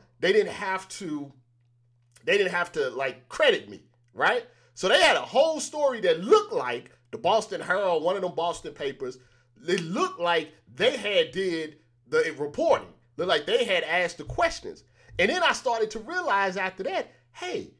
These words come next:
you know something? This is how some of these big time, you know, networks and big time sites, this is how they get their information. Like, and the other thing that I learned was this,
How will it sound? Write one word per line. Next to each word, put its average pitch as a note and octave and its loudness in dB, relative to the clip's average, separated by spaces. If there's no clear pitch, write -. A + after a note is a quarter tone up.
you A3+ -8
know F#4 -6
something? G#4+ -6
This A#4 0
is F#3+ -4
how F3+ -2
some B3+ -2
of A3+ -4
these F#3+ -10
big G#3+ -12
time, G#3+ -4
you F3+ -10
know, D3 0
networks F#3 -4
and B2+ -8
big G#3+ -6
time G3 -6
sites, G3 -8
this G#4+ 2
is G#4+ -4
how A3 -2
they G3+ -2
get G#3+ -4
their A3 0
information. C#4 -4
Like, E3+ 2
and F3 -2
the F3 2
other D#4 2
thing G#3 -2
that D#3+ -4
I C#3 4
learned C3 0
was C#3 -10
this, E4 -8